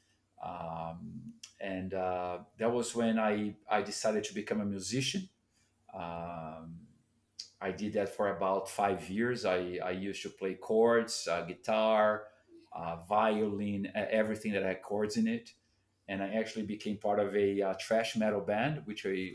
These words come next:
was a, a pretty, uh, <laughs> pr-, pretty, uh, uh, popular in Brazil in the late eighties, early nineties. Uh, we were kind of like a, a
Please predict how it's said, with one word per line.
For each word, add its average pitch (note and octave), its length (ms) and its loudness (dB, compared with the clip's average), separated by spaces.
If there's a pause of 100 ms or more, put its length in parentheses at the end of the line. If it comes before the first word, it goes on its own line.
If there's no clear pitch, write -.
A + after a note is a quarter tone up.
was G2+ 200 0
a, G2 160 0 (100)
a G#2+ 40 -4
pretty, A#2 440 0
uh, A2 120 2 (320)
<laughs> - 320 -20
pr-, D#3 200 -2 (260)
pretty, B2+ 400 4
uh, A2+ 60 10
uh, G#2+ 720 6 (120)
popular C3 460 8
in A2+ 100 6
Brazil G#2 400 2
in C3 80 4
the A2 100 4
late G#2+ 260 2
eighties, A2+ 440 2
early G2+ 220 0
nineties. C3+ 720 0
Uh, F#2 320 0
we G2+ 80 -6
were G2+ 180 -2
kind G#2 180 4
of F#2 60 -6
like G2 200 -2
a, F#2 80 -6 (120)
a F#2+ 60 -6